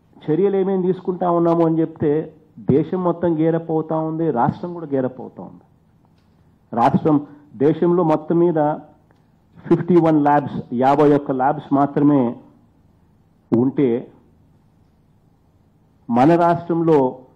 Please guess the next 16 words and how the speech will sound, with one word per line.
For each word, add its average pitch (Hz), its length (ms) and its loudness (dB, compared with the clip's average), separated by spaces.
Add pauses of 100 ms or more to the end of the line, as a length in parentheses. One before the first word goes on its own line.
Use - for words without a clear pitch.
(840)
వెంట 151 280 0
వెంటనే 190 600 -2 (140)
లాస్ట్ 143 440 -6 (180)
ఫ్యూ 165 200 -4
డేస్‌లోనే 151 720 -2 (960)
మనం 160 300 2
రెండు 156 200 2
ల్యాబ్స్ 165 320 0
already 151 340 0
తీసుకొచ్చాం. - 540 -10 (300)
తిరుపతిలో 139 420 0
ఒక 135 120 -4
ల్యాబ్ 139 220 -2
ఉంది, 147 420 -4 (1120)
ఇంకొక 143 260 0
ల్యాబ్ 143 280 -2